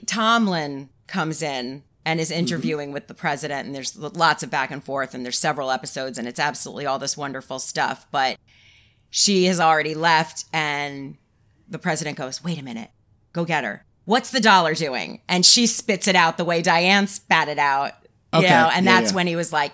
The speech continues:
Speaker 1: "Yep, her, hire her." Anyway, we like television <laughs> here at They Coined It.
Speaker 2: Bring, <laughs> bringing it back to, to this episode with Joan,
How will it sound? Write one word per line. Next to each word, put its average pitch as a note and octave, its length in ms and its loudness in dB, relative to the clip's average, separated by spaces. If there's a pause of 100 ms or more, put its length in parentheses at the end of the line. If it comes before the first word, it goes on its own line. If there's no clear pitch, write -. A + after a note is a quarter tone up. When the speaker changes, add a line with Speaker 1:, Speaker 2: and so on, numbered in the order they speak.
Speaker 1:
"Yep, D#3 260 -2
her, B2+ 280 -6
hire A#2 240 -10
her." - 200 -14 (260)
Anyway, F#3 520 2 (600)
we C4 140 -2
like A3 260 4
television D#3 680 -2 (300)
<laughs> - 240 -10
here C4+ 460 2
at A3+ 120 2
They G#3 140 4
Coined F#3 280 0
It. F3+ 220 -6 (180)
Speaker 2:
Bring, E3+ 220 4 (380)
<laughs> - 360 -20
bringing F3 340 0
it D3 120 -2
back C#3+ 300 0
to, B2+ 260 2 (100)
to A#2 240 0
this - 200 0
episode E3+ 420 0
with G#2 220 -2
Joan, B2 420 -2